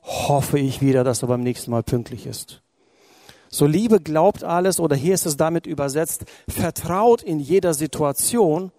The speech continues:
ist unsere eigentliche Herausforderung und auch das Geheimnis, das glückliche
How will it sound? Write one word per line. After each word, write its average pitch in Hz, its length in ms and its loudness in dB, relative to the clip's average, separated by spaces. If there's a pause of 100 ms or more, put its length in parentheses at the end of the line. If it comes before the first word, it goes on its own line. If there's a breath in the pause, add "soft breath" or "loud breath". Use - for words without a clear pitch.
(500 soft breath)
ist - 280 -2
unsere 185 540 -2
eigentliche 170 720 -2
Herausforderung 147 1040 -2 (500 soft breath)
und 214 220 0
auch 165 160 0
das 143 240 -6
Geheimnis, 160 920 -2 (240 soft breath)
das 123 240 -6
glückliche 170 640 -4